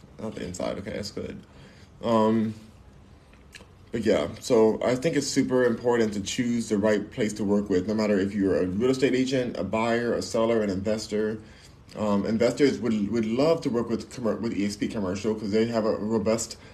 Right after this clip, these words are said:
support team there to make sure that everything's organized through that transaction. And you want a multi-million dollar transaction, which most of the commercial properties are gonna be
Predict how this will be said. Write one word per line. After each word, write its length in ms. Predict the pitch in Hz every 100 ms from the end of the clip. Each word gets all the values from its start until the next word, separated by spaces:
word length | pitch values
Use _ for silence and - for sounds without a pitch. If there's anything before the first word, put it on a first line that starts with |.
| - - - -
support 420 | - 139 147 123
team 220 | - 143
there 340 | 139 151 98 101
to 120 | -
make 160 | 120 117
sure 220 | - 120
that 340 | 117 117 - - - - - - - - -
everything's 340 | 120 127 131 101
organized 600 | 113 143 123 104 104 -
through 100 | 113
that 160 | 107
transaction. 560 | 113 107 107 131 - 104
And 100 | 107
you 100 | 120
want 380 | 104 135 107 - - - - - -
a 120 | 107
multi-million 720 | 113 127 131 131 117 117 117
dollar 220 | 110 107
transaction, 520 | 107 110 101 101 107 101
which 180 | 101
most 280 | 110 127 135
of 60 | -
the 140 | 110
commercial 640 | 104 110 107 - 104 98 - -
properties 580 | - 117 120 101 98 98 - - - -
are 120 | - 117
gonna 160 | 120
be 420 | 107 117 113 104